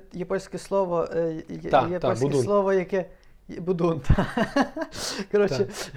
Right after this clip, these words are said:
Speaker 2: Та.
Speaker 1: <laughs> дивися, я так само. Тобто я подумав, хто це? Я перший раз, але я тобі поясню ситуацію. Дивися, я,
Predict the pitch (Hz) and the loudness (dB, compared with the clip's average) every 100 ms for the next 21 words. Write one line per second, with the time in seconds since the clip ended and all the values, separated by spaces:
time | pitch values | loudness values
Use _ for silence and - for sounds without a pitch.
0 | - - - - 202 - - 190 180 180 | 2 4 2 -2 4 2 4 0 0 -4
1 | 175 - - - - - 220 247 170 156 | -6 -10 -14 -18 -6 2 2 2 -2 -4
2 | - - 165 180 185 190 180 156 - - | -6 -14 -6 -4 -4 -6 -8 -10 -16 -6
3 | 220 240 - - 196 170 196 190 190 - | -4 -2 -4 -6 -4 2 2 4 -2 0
4 | 170 175 - 185 202 220 202 202 202 208 | -2 0 -2 -6 -6 -6 -6 -6 -12 -6
5 | 214 202 - 165 165 170 151 151 180 202 | -2 -2 -4 -8 -6 -6 -6 -2 0 0